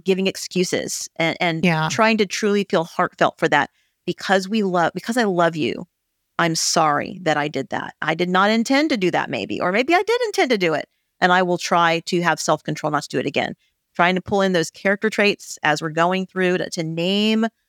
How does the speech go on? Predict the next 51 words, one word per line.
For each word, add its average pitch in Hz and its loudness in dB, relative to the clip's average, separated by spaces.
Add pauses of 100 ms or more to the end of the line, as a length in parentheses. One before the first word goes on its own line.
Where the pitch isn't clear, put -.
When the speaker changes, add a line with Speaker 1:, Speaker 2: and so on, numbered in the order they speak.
(180)
Speaker 1:
what 175 2
it 196 4
is 185 6
Speaker 2:
Yeah. 165 4
Speaker 1:
that 165 -2
they're 165 0
doing, 160 -2
lack 170 2
of 208 0
self-control 160 -2
or 151 -4 (180)
selfishness. - 0
"I 170 2
really 175 0
wanted 170 2
Speaker 2:
Yeah. 165 2
Speaker 1:
that - -2
toy 151 -2
and 147 -4
you've 196 0
been 208 0
playing 190 0
with 175 -2
it 151 0
all 160 0
day 156 -2 (280)
and 170 -2
I 190 2
want 160 0
a 123 -4
turn. - -4 (500)
Um, 156 0
and 175 4
Speaker 2:
Mm-hmm. 165 4
Speaker 1:
it's - -6
my 170 0
right 208 2
to 180 -2
have 151 0
a - -10
turn." - -6
Do 156 -2
we 151 -2
have 156 0
rights? - -2
Let's 160 2
Speaker 2:
Right. 160 0
Speaker 1:
talk - 0
about - -4
that. - -4
So 180 2